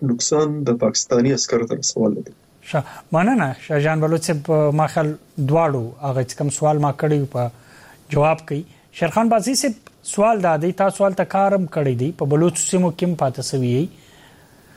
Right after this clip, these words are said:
Speaker 2: سوال دا دی چې د پاکستان فوج چې کومې،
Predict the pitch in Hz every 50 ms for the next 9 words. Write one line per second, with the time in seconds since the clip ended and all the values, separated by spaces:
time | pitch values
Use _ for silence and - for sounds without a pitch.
0 | - - - - - - - - - - 202 202 226 254 254 226 233 226 214 196
1 | 226 202 - - 185 156 - 170 156 - - 208 208 185 - - 226 240 247 233
2 | - - - 165 - - 175 165 160 160 156 151